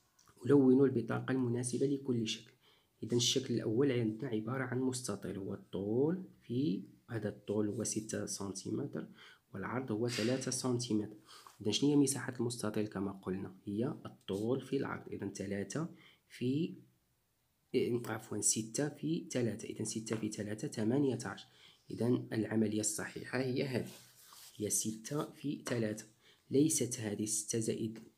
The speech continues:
ثلاثة في اثنان، حيت ما غاديش ن-، ما عندناش، ما، ما فاش كنجيو نحسبوا المساحة ديال المستطيل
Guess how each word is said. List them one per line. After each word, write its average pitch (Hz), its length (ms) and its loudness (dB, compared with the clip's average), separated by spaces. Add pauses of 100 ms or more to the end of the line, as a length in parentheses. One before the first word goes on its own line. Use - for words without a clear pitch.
(160)
ثلاثة 110 640 -2 (160)
في 127 260 0
اثنان، 104 380 -2 (640)
حيت 110 180 -2
ما 107 80 0
غاديش 120 300 -2
ن-، 117 40 2 (340)
ما 110 80 0
عندناش، - 580 0 (520)
ما، 110 240 4
ما 107 460 0
فاش - 300 -4
كنجيو 110 300 2
نحسبوا 107 320 -4
المساحة 107 520 0
ديال 104 360 -4 (100)
المستطيل 110 760 0